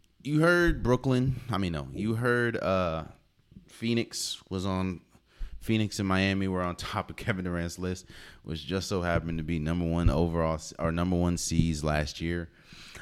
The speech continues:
I think it's because you traded for Ben Simmons.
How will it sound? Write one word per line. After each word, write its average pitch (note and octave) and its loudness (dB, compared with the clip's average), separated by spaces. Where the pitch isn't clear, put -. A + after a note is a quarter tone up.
I D#2+ 0
think G2 -4
it's - -6
because G2 -2
you F2+ -6
traded F2+ -4
for E2 -6
Ben E2+ -4
Simmons. E2+ -4